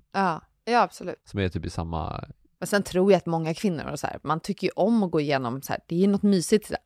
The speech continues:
Speaker 1: "Oh, jag får bli gravid igen", och liksom, för att de, alltså, så här, det är ju fortfarande härligt, men jag tror för oss blev det bara så här, buff, blev, det blev liksom a lot samtidigt. Eh,
Speaker 2: Mm.
Speaker 1: och man fick ju all-, man, man hann ju aldrig komma igen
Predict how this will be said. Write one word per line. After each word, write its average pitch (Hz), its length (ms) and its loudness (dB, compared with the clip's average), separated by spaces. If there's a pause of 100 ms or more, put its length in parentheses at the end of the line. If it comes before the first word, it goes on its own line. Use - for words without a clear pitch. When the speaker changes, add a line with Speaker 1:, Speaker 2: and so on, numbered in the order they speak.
Speaker 1:
"Oh, 311 220 8
jag 269 120 6
får 214 140 0
bli 190 300 -2
gravid 165 380 2
igen", 139 480 0
och 131 100 -4
liksom, - 260 -12
för - 80 -6
att 143 40 -4
de, 143 100 -4
alltså, 156 200 0
så 160 40 2
här, 156 160 2
det 196 60 2
är 190 40 4
ju 180 60 2
fortfarande - 460 -6
härligt, 156 500 -4
men 165 80 -6
jag 156 100 -4
tror 151 180 -6
för 170 100 -2
oss 180 240 2
blev 123 160 -4
det - 60 -10
bara - 160 -10
så - 160 -16
här, - 100 -16 (720)
buff, 214 320 0 (500)
blev, 151 360 0 (140)
det 180 80 0
blev 160 400 0
liksom 135 420 -10 (320)
a 170 160 2
lot - 580 -4
samtidigt. - 800 -10 (140)
Eh, 147 400 -2
Speaker 2:
Mm. 135 200 -4
Speaker 1:
och 151 280 -2
man 160 180 -4
fick - 160 -10
ju - 60 -4 (160)
all-, 160 340 2
man, 196 160 -2 (160)
man 170 100 -6
hann 175 120 -2
ju 170 60 0
aldrig 147 280 -2
komma 147 260 -6
igen 170 460 -4